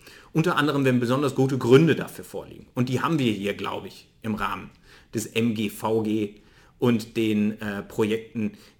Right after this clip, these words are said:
die, die dort aufgeführt sind. Also ich glaube, einen Verstoß gegen den Grundsatz der Gewaltenteilung haben wir hier nicht. Problematischer halte ich allerdings,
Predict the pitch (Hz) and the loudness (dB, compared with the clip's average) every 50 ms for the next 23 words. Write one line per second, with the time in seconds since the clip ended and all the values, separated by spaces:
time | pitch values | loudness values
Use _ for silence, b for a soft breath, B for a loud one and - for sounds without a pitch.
0 | _ - 107 101 101 98 98 - - 104 - 110 107 104 104 110 107 101 101 - | _ -8 -6 -6 -4 -6 -6 -8 -12 -14 -12 -8 -8 -6 -4 -2 -2 -2 -2 -4
1 | - - - - 113 110 - - - - 104 92 - - - - - - - 127 | -8 -10 -8 -6 -6 -4 -4 -6 -6 -6 -6 -8 -8 -10 -16 -18 -12 -4 -2 0
2 | 127 139 135 - 160 156 - 135 131 131 135 - - 147 139 127 - 123 - - | 0 0 0 -2 -4 -2 -2 0 0 0 -2 -4 -8 -12 -10 -10 -10 -4 0 2
3 | 220 220 220 - 151 143 127 123 117 110 131 170 190 180 175 208 - - B B | 2 2 2 2 0 0 0 0 2 2 2 0 2 0 -2 -2 -4 -6 B B
4 | B B B B - 123 110 110 104 107 113 131 139 131 123 107 98 104 107 107 | B B B B -2 0 0 2 2 2 0 0 -2 -4 -4 -4 -2 -2 -2 -2
5 | 104 - 104 104 101 104 101 92 110 92 87 - - - - - - _ _ _ | -4 -4 -6 -6 -4 -6 -6 -6 -6 -6 -6 -6 -8 -12 -18 -20 -20 _ _ _
6 | _ - - - 165 170 185 202 185 160 180 226 254 254 247 - - 202 143 147 | _ -14 -4 -2 2 4 4 4 6 6 4 4 4 2 -2 -4 -4 -2 -2 -2
7 | 185 185 180 196 - - 139 143 147 135 123 143 151 151 - | -2 -2 -2 -4 -4 -2 0 2 2 2 2 0 -2 -4 -6